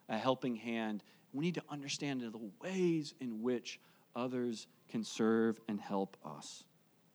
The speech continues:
Duty is often just motivated by guilt.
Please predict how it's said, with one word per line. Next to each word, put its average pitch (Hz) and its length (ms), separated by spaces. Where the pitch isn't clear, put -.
Duty 131 500
is 117 180
often 131 340
just 127 220
motivated 110 460
by 95 140
guilt. 95 500